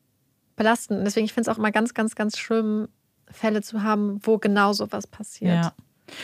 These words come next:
Speaker 2: Tatsächlich ist das auch ein gutes Beispiel dafür, weil ich wirklich beim Schreiben, äh, an einer, einer ganz bestimmten Stelle, und zwar der Hinrichtung selbst, ich hab schon geweint nur beim Lesen dieses
Speaker 1: Mhm.
Speaker 2: Teils und der Vorstellung, dass ich dachte,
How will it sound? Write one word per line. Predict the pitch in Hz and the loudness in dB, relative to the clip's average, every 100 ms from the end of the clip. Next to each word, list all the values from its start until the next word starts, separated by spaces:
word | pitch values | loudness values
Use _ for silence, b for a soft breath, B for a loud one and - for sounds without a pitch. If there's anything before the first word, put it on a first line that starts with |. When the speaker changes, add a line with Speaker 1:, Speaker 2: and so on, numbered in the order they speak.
| 180 - | -6 0
Speaker 2:
Tatsächlich | 196 226 226 190 | 6 6 6 4
ist | - | 4
das | 190 | 4
auch | 185 | 4
ein | 170 | 4
gutes | 180 175 | 2 2
Beispiel | 160 175 170 | 2 2 2
dafür, | 170 185 | 2 4
weil | 170 160 | 4 4
ich | 175 - B - | 0 -6 B 2
wirklich | 165 202 196 - | 6 6 6 4
beim | 170 | 4
Schreiben, | 165 - 170 180 190 190 - _ _ _ | 4 6 8 8 6 4 0 _ _ _
äh, | 175 | 8
an | 170 175 - | 8 8 6
einer, | 190 226 196 - | 8 8 6 4
einer | 185 226 226 | 6 8 6
ganz | - 208 | 4 4
bestimmten | - 220 - 220 | 4 0 2 2
Stelle, | 190 185 | 4 2
und | 180 | 2
zwar | - | 4
der | 180 | 4
Hinrichtung | 160 190 175 - 160 | 6 4 4 2 2
selbst, | 151 160 185 233 - _ | 4 6 4 2 -8 _
ich | 202 214 | 4 6
hab | 220 | 6
schon | 254 220 | 8 8
geweint | 185 165 165 180 170 | 8 6 6 4 4
nur | 180 | 4
beim | 175 175 | 6 6
Lesen | 156 165 175 190 220 254 269 - | 6 6 6 8 8 6 4 2
dieses | 208 220 220 | 4 4 2
Speaker 1:
Mhm. | |
Speaker 2:
Teils | 214 208 214 240 - - | 4 6 6 4 2 2
und | 185 | 4
der | 180 | 4
Vorstellung, | - 175 165 - 214 214 226 233 | 4 4 4 6 4 6 6 6
dass | 196 185 | 4 2
ich | 175 | 4
dachte, | 190 185 - 190 180 | 4 4 4 6 6